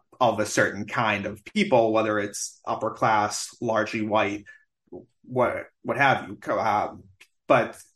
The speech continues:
I, I do think it was interesting. Obviously,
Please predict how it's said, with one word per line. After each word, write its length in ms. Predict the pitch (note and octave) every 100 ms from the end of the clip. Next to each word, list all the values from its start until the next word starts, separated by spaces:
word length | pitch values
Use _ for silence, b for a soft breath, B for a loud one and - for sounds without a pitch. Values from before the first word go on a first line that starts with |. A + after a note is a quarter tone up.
| _
I, 260 | A2+ - C3
I 20 |
do 200 | C#3 F3+
think 140 | F#3
it 60 | C#3
was 200 | B2 B2
interesting. 520 | C3+ C3+ A2+ G#2+ G#2
Obviously, 680 | B2 B2+ C3+ C3 A2+ G#2+ G#2